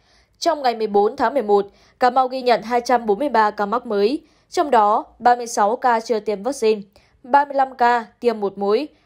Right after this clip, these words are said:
ba mươi tư ca tiêm hai mũi, một trăm ba mươi tám ca chưa rõ. Lũy kế trong đợt dịch này, Cà Mau ghi nhận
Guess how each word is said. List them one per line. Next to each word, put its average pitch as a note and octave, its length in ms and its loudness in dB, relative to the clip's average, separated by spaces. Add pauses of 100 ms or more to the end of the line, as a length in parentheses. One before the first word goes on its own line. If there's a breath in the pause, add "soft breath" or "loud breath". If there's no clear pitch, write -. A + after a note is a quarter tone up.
ba A3+ 120 2
mươi A#3 120 -4
tư A3+ 220 0
ca G#3 240 0
tiêm G3+ 260 -6
hai G3 140 -4
mũi, G3+ 340 -2 (300 soft breath)
một B3+ 140 2
trăm D4 180 -2
ba C#4+ 120 2
mươi C4 80 -6
tám A#3 260 -2
ca A#3 240 0
chưa G3+ 160 -10
rõ. G3 320 0 (480)
Lũy C#4+ 160 2
kế C4+ 240 4
trong D4 220 -4
đợt A3+ 100 2
dịch G3+ 180 -6
này, G3+ 320 -2 (240 soft breath)
Cà C4+ 120 4
Mau D4+ 200 0
ghi D4+ 160 -6
nhận C4 160 2